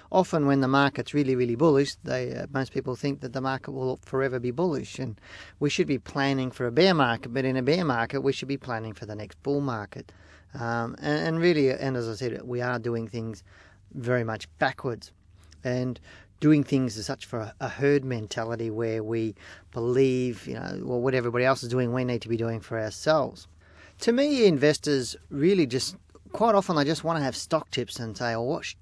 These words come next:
shares should I be buying now?" Or, or, "What should I be selling?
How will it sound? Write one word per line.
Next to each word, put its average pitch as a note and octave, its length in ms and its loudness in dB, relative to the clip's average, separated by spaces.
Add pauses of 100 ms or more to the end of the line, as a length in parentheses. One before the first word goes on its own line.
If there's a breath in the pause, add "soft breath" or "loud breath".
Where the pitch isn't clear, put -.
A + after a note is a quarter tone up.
shares D3+ 320 0
should B2+ 160 -6
I - 20 -6
be A2+ 120 -4
buying G#2+ 360 -4
now?" A#2 300 -6
Or, A2+ 200 -4
or, C#3 100 -2
"What F3+ 180 -2
should D3 180 -6
I B2+ 80 0
be A2+ 120 -6
selling? C#3 380 -4